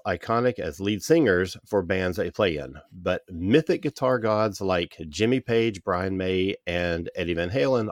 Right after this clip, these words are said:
are only part of the story. We wanted to show the scope of the guitar's evolution. The earliest entrant on the list, folk music icon Elizabeth Cotten,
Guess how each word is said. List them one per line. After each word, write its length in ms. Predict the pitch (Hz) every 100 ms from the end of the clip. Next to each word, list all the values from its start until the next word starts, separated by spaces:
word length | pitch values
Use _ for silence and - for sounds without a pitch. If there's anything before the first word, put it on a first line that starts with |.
| -
are 160 | 82 -
only 320 | 113 127 139 147
part 320 | - 120 113
of 80 | 101
the 80 |
story. 460 | 98 - 117 85 76 _ - - - _
We 140 | 104
wanted 420 | 110 120 139 147 -
to 140 | 123
show 480 | - 117 110 110 110
the 160 | 95
scope 460 | - - 110 113 - -
of 120 | 85
the 80 | 82
guitar's 500 | 85 - 92 92 80
evolution. 680 | 95 85 95 123 - 67 67 - _ - - _ _ -
The 180 | 98 -
earliest 540 | 120 135 147 151 -
entrant 440 | 117 110 - 104 -
on 180 | 101 101
the 100 | 98
list, 460 | 104 92 85 - - _ _ -
folk 300 | - 113 80
music 400 | 104 98 104 -
icon 600 | 90 85 92 90 90 92 -
Elizabeth 500 | 101 95 92 87 82
Cotten, 480 | - 127 78 73 87